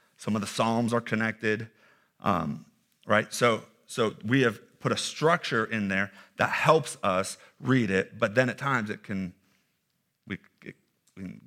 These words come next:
get clumsy and trip over it. There's a structure in your Bibles, um, with a single page that says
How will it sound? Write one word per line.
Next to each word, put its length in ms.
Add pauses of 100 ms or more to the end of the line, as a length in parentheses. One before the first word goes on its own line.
get 140
clumsy 340
and 80
trip 200
over 220
it. 80 (1160)
There's 160
a 60
structure 460
in 60
your 100
Bibles, 600 (720)
um, 360
with 240
a 60
single 240
page 340
that 120
says 580